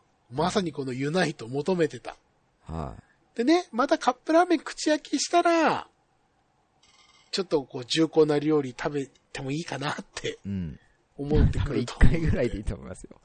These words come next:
Speaker 2: <laughs> 重厚な料理は。凄まじいことになってるんでね。
Speaker 1: もうね、凄まじいですからね。
Speaker 2: うん。そうっすね。まあちょっと濃すぎるのであれです。
Speaker 1: で、このユナイトを通じて、その今、一番プレイ人口が多い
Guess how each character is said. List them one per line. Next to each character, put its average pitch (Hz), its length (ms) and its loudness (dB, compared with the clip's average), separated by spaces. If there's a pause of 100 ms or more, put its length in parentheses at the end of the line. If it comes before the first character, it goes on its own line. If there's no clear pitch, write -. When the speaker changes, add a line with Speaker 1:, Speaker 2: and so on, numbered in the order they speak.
Speaker 2:
<laughs> - 880 8
重 127 120 -2
厚 - 180 2
な 117 180 4
料 117 160 -4
理 180 160 2
は。 - 240 -2 (1120)
凄 143 300 -2
ま 156 120 0
じ 151 100 -2
い 143 40 -2
こ 120 80 -4
と 95 80 -8
に 87 60 -8
な 92 60 -10
っ - 20 -12
て - 60 -12
る - 100 -16
ん - 40 -16
で 131 80 -8
ね。 147 120 2
Speaker 1:
も 139 80 0
う 127 40 -6
ね、 160 320 6
凄 156 280 -4
ま 170 140 2
じ 170 360 0
い 156 60 -6
で 117 100 -8
す - 100 -16
か - 120 -20
ら 101 140 -20
ね。 147 580 4
Speaker 2:
う - 20 -12
ん。 87 40 -16
そ - 160 -20
う - 20 -18
っ - 40 -20
す - 40 -20
ね。 76 240 -14 (100)
ま - 80 -18
あ - 40 -18
ち - 120 -20
ょ - 0 -
っ - 60 -20
と - 120 -20
濃 - 180 -14
す - 160 -12
ぎ 98 100 -8
る 90 100 -10
の 82 100 -18
で - 60 -16
あ - 80 -12
れ - 80 -18
で - 80 -18
す。 - 160 -20 (540)
Speaker 1:
で、 302 120 -2
こ 320 80 -4
の 285 120 0
ユ 196 220 0
ナ 330 180 2
イ 381 80 -4
ト - 160 -2
を 262 40 2
通 247 280 -4
じ 226 160 -10
て、 240 520 4 (300)
そ 185 160 -4
の 190 80 -2
今、 196 440 0 (100)
一 143 220 -4
番 262 340 2 (220)
プ - 100 -6
レ 247 80 0
イ 240 40 -4
人 247 200 -8
口 175 120 -10
が 131 100 -6
多 180 140 4
い 160 180 -4